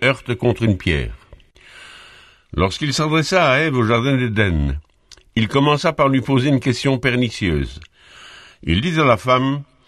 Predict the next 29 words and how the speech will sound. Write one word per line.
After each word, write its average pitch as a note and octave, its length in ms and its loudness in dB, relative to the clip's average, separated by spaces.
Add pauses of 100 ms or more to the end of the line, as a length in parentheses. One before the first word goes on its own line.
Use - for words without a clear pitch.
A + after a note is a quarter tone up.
(240)
Dieu C3+ 440 0
a-t-il D#3 320 -2
réellement A#2 520 2
dit, B2 160 0
vous A#2 140 0
ne A2+ 80 4
mangerez A#2 380 2
pas B2 200 0
de A2 100 -2
tous A#2 140 -4
les G#2+ 200 0
arbres A2 260 0
du G#2+ 140 -2
jardin ? » A#2 500 -2 (1120)
La F#2 140 0
femme B2+ 260 0
répondit G#2+ 480 -2
au G#2 80 0
serpent, « G#2+ 560 -2 (460)
Nous F2+ 120 2
mangeons C3+ 420 2
du C#3+ 160 -2
fruit D3+ 280 -4
des A2+ 220 0
arbres A#2+ 240 -2
du G2+ 140 -2
jardin, F#2 520 -2 (600)
mais F#2 260 2
quant E3 240 -2